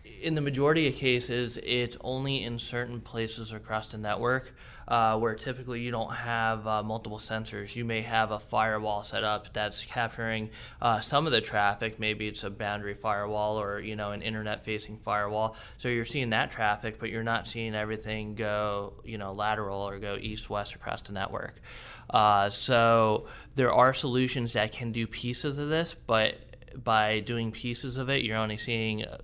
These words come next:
pieces of information or pieces of the puzzle. You're not getting the entire story. Uh, so on top of the fact that you have a, a full solution like this that is able to give you complete visibility across the network,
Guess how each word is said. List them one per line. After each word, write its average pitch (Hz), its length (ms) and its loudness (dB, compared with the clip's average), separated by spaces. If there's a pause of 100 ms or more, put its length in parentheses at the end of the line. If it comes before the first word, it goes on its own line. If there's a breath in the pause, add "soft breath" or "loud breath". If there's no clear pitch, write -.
pieces 113 500 -4
of 104 460 -2
information 107 720 -2
or 101 320 -4
pieces 110 380 -8
of 104 80 -6
the 104 100 -6
puzzle. 107 340 -2
You're 101 140 -6
not 113 180 -2
getting 113 240 -4
the 107 120 -4
entire 101 400 -4
story. 95 520 -8 (460 loud breath)
Uh, 98 520 6
so 110 760 2
on 117 300 2
top 135 340 4
of 131 100 -2
the 110 80 0
fact 113 580 0
that 107 400 4 (260 loud breath)
you 123 220 0
have 113 500 4
a, 107 260 2 (160)
a 104 80 -2
full 120 300 0
solution 117 500 -4
like 104 200 -4
this 107 180 -4
that - 400 -4
is 113 180 -2
able 113 240 0
to 113 100 -4
give 110 180 -4
you 104 240 -4
complete 131 560 -4
visibility 107 720 -2
across 104 340 0
the 104 100 -6
network, 101 540 -4